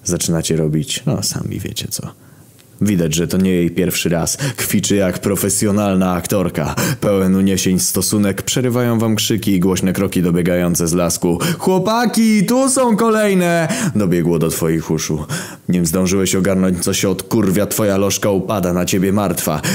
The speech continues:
Jakiś pojeb właśnie zajebał jej w potylicę. Lożka bezwładnie padła na twoje skonfundowane ciało. Wszędzie krew. Głowa lożki rozjebana. Tak bardzo rozjebana. Romantyczna atmosfera tak bardzo rozjebana.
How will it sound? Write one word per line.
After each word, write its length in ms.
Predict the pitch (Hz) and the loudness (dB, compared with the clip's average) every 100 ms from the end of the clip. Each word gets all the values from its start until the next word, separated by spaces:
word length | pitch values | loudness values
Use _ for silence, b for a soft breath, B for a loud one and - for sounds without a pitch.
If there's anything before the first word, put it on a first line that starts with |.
| 127 | 0
Jakiś 440 | 123 - 120 107 | 0 0 0 -2
pojeb 480 | - 131 123 110 104 | -2 0 2 2 2
właśnie 520 | 92 110 123 - 117 | 0 0 0 0 0
zajebał 520 | 98 117 123 110 113 110 | 2 2 2 2 2 2
jej 120 | 107 | 2
w 80 | 110 | 0
potylicę. 680 | 127 123 123 113 - 73 78 147 B B - - | -2 2 2 2 0 -2 -4 -8 B B -20 -8
Lożka 340 | - 78 - 78 | -4 -4 -2 -2
bezwładnie 580 | 78 78 85 80 80 80 | 0 0 2 2 0 0
padła 420 | - 82 78 80 | -2 0 2 2
na 120 | 80 | 0
twoje 240 | - 85 | 0 -2
skonfundowane 800 | 80 - 78 - 87 82 82 80 78 | 0 -2 -2 0 0 0 0 0 0
ciało. 400 | 87 78 76 - B 113 - | -2 -2 -4 -4 B -8 -10
Wszędzie 420 | - 85 80 - | -6 -2 0 0
krew. 300 | - 78 - B 65 117 - | 0 -2 -4 B -8 -10 -6
Głowa 280 | 85 80 78 | -2 0 0
lożki 320 | 78 80 - | 0 -2 -2
rozjebana. 680 | 82 82 85 80 78 78 80 | 0 0 0 0 0 0 -4
Tak 340 | - 98 85 | -4 -4 -2
bardzo 520 | 82 90 90 90 85 90 | 0 0 0 0 0 2
rozjebana. 800 | 90 85 90 90 90 80 82 85 151 104 | 0 2 2 2 0 0 -2 -2 -2 -2
Romantyczna 800 | 92 92 87 87 90 - 95 | 0 0 0 0 -2 0 0
atmosfera 640 | 87 95 98 - - 104 107 | 0 0 0 0 0 0 0
tak 320 | - 113 113 | -2 0 0
bardzo 540 | 120 117 117 113 123 | 0 0 0 2 2
rozjebana. 840 | 120 120 107 127 117 113 90 76 | 2 2 2 2 2 0 0 -2